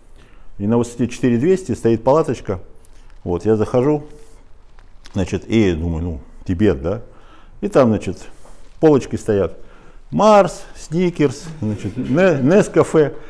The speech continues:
Мальборо и так далее. И, значит, доширак там. Я просто вот реально ф-, и какой смысл?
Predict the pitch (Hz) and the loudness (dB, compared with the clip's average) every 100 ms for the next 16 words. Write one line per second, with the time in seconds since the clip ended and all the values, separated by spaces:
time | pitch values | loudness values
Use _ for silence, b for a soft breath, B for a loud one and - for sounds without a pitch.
0 | B B 110 170 175 151 143 131 120 - | B B 4 8 8 8 6 6 0 -8
1 | - 208 131 107 98 82 78 b b b | -2 0 2 2 2 2 -2 b b b
2 | b b - 170 185 - - - 117 117 | b b 2 4 4 -2 -12 -4 -2 0
3 | 117 104 139 139 175 208 - 139 107 - | 0 0 2 4 4 4 2 -4 -6 -10
4 | - - - - - - b b b b | -18 -16 -16 -18 -16 -16 b b b b
5 | b - - - - 107 156 165 160 151 | b -18 -20 -20 -8 2 2 4 2 2
6 | 135 - 131 139 113 107 - - - 156 | 0 0 2 4 2 -2 -8 -4 0 0
7 | - 202 196 147 143 - 123 | 4 4 4 2 0 0 -6